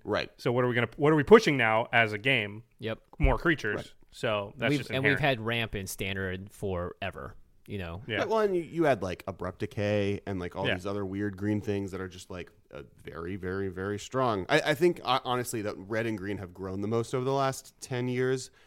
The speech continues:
Speaker 1: and black and white have been put in this weird
Speaker 2: Well, blue's definitely weakened from what it
Speaker 1: It, it
Speaker 2: was.
Speaker 1: definitely is
Speaker 3: Yeah.
Speaker 1: weakened, but, like, inherently blue's be-,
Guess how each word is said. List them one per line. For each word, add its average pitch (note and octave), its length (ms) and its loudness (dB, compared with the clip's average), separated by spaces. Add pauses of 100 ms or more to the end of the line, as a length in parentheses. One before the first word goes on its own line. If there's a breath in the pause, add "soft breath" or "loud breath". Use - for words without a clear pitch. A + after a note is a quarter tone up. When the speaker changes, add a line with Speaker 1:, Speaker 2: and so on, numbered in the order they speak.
(100)
Speaker 1:
and G#2+ 220 -4
black G2+ 300 -2
and F#2+ 140 -6
white F#2 320 -6
have G2 180 -12
been F#2+ 140 -8
put G2 160 -10
in F2+ 80 -8
this F#2+ 200 -10
weird F2+ 640 -8 (480)
Speaker 2:
Well, F#3 100 2
blue's C4 280 4
definitely C#3 480 6
weakened G#2+ 560 -4
from A2+ 240 -4
what G2 140 0
it F2+ 80 0
Speaker 1:
It, - 20 6
it - 40 6
Speaker 2:
was. C3+ 120 8
Speaker 1:
definitely A3+ 280 6
is F3+ 80 4
Speaker 3:
Yeah. - 60 4
Speaker 1:
weakened, G3 220 4
but, D#3+ 180 2
like, C3+ 280 -2
inherently D3 400 -2
blue's A#2 340 -6
be-, F2+ 140 -8